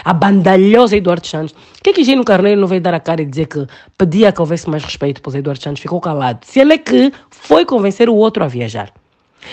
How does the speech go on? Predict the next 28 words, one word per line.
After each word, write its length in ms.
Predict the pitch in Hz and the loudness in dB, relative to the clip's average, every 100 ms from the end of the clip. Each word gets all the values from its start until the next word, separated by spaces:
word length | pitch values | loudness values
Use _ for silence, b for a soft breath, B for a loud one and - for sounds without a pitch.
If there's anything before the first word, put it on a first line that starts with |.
| B B | B B
Quando 560 | - 302 370 403 392 262 | 2 6 6 6 6 4
estavam 400 | - - 285 262 | 0 0 2 2
a 40 | |
impedir 260 | 220 185 233 | -2 -4 -4
José 100 | 226 | -2
Eduardo 200 | 214 208 | -2 -4
Santos 180 | 208 196 | -6 -8
de 100 | 180 | -8
viajar, 360 | 160 139 185 | -8 -6 -4
não 140 | 185 214 | -4 -4
estavam 320 | 208 196 185 | -4 -4 -4
a, 100 | 160 b b - | -6 b b -8
a 100 | 202 | -4
entregar 380 | 196 175 214 202 | -4 0 0 0
os 100 | - | 2
seus 180 | 214 | 0
documentos, 560 | 180 - 160 185 202 196 | 0 -2 2 4 4 2
alegando 480 | 160 160 180 190 165 | 0 0 -2 -2 -6
que 120 | 160 | -6
os 80 | 147 | -6
vistos 320 | 196 190 156 | -6 -6 -6
não 100 | 180 | -4
tinham 180 | 185 180 | -4 -4
saído, 320 | 156 160 175 | -4 -4 -2
alegando 320 | 160 175 196 | -2 -2 -4
que 80 | 190 | -4
o 40 | |
passaporte 520 | - 156 147 196 190 | -10 -8 -4 -2 -2